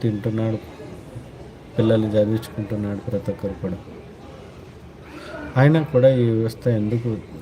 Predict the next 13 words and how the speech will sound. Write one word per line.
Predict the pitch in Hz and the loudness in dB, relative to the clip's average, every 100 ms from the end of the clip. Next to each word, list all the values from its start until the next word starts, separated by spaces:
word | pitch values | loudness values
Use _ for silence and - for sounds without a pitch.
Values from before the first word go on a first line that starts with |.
| - | -4
ఇలా | 113 113 110 107 117 107 | 0 2 0 -2 -4 0
దెబ్బతింటుంది | 107 117 113 98 90 95 92 95 - - - - - - - - - - - - - - - - - | 2 4 4 0 -2 -4 -4 -6 -12 -16 -16 -16 -16 -16 -16 -16 -16 -18 -18 -18 -18 -18 -18 -18 -4
చెప్పండి? | 123 135 135 135 | 0 4 6 8
ఎవరు | 123 135 - | 8 8 4
కష్టపడలేకుండా | 127 - 120 123 117 113 110 113 107 | 0 2 2 4 4 2 2 0 2
ఎవరు | 107 120 131 | 4 4 4
ఉన్నారు | 117 110 104 | 2 0 -4
చెప్పండి? | 104 - 107 - - - 104 | -6 -8 -10 -10 -12 -10 0
ఎవడో | 110 135 151 | 4 6 4
ఒకటి | 135 127 | 4 0
సోమరిపోతుగాడు | - 127 127 123 127 120 120 117 110 123 113 131 - - - - - - - | 2 4 4 4 4 4 4 4 4 2 0 -4 -8 -16 -18 -16 -16 -12 2
ఉంటారేమో | 120 113 127 117 101 92 90 - | 4 8 8 8 4 0 -6 -6
తప్ప | 101 - | -6 -6